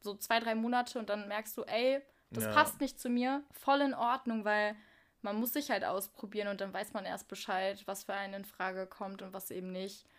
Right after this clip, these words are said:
Speaker 2: Genau.
Speaker 1: Und man sollte sich da einfach nicht von anderen zurückhalten lassen. Ich finde das auch immer blöd, wenn, wenn man vielleicht anderen Leuten von seinen Plänen erzählt und dann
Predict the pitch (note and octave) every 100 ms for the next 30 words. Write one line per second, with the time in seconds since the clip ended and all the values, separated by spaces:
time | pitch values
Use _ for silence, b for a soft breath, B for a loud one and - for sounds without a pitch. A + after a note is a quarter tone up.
0 | B G#2 G2+ G#2 G3 F#3+ F#3+ G#3 G#3 G#3+
1 | A#3 A3 - - G#3 G#3 A3 - G3+ -
2 | G#3+ A3 A3 - G#3+ G#3+ A#3 - E3+ G3
3 | G#3+ G3 - A3 G#3+ G3+ A3 G#3 G3+ G3+
4 | G3+ G3+ G#3 B B B G3+ A3 A3 A3
5 | - - A#3 A#3 A3 - - A3 G3+ G3+
6 | - A3+ A#3+ B3 B3 - B3 B3 A#3+ G3+
7 | G3